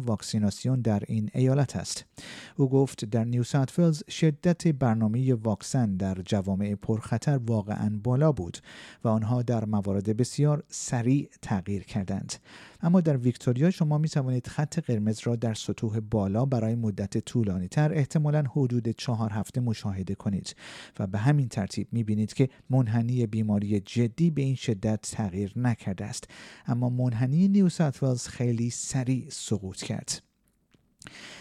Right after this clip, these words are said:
و اکنون پرسش بعدی این است که آیا سیستم‌های بهداشتی ما می‌تواند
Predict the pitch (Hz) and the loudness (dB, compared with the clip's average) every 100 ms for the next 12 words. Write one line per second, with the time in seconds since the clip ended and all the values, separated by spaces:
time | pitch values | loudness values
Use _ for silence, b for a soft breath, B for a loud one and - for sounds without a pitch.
0 | B - 185 220 190 - 143 147 139 113 | B -8 -2 0 2 2 0 0 -4 -2
1 | 107 113 107 98 - 131 135 127 - 143 | -2 -2 -2 -4 -2 0 0 0 -2 -2
2 | - 156 190 190 143 127 - 123 - 165 | 0 2 2 2 0 0 0 -4 0 0
3 | 160 147 147 156 123 104 95 - | 2 2 0 0 0 0 -2 -4